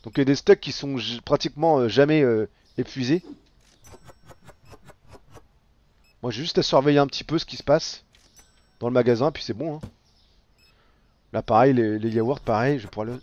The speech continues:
le, le remettre en stock. Ah, dommage, j'ai pas assez de place. Hop. Là, de toute façon, tout ce qui est, là, de toute façon, avec tout, tout ce que j'ai en, en rayon, je peux tenir une journée, normalement. Après, là, vous voyez, ça, ça se vide déjà.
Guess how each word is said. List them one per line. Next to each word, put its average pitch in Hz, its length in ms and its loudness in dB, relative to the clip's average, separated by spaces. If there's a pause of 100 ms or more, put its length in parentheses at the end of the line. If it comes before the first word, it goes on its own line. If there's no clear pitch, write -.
le, 107 260 -8
le 107 80 -8
remettre 110 260 -10
en 101 40 -14
stock. - 360 -14 (1700)
Ah, 92 60 -12
dommage, 104 220 -4
j'ai 92 80 -12
pas 113 100 -10
assez - 120 -14
de - 60 -16
place. - 360 -10 (840)
Hop. - 160 -20 (1500)
Là, 160 100 10
de - 40 -2
toute - 20 2
façon, 160 220 4
tout 190 100 -6
ce - 80 -6
qui 190 100 4
est, - 40 6
là, 175 80 6
de 175 200 6
toute 190 100 8
façon, 196 200 6
avec 175 200 4
tout, 220 100 -8 (160)
tout 214 100 -6
ce - 60 -8
que 214 120 0
j'ai 185 120 6
en, 180 160 6
en 151 180 2
rayon, 180 340 4
je 131 140 -4
peux 156 300 2
tenir 151 320 4
une 147 100 0
journée, 131 340 -4 (180)
normalement. 104 360 -8
Après, 143 240 4
là, 135 80 8
vous 120 60 2
voyez, 127 180 2
ça, 110 320 -2 (260)
ça - 140 -8
se 101 60 -8
vide 107 140 -12
déjà. 117 340 2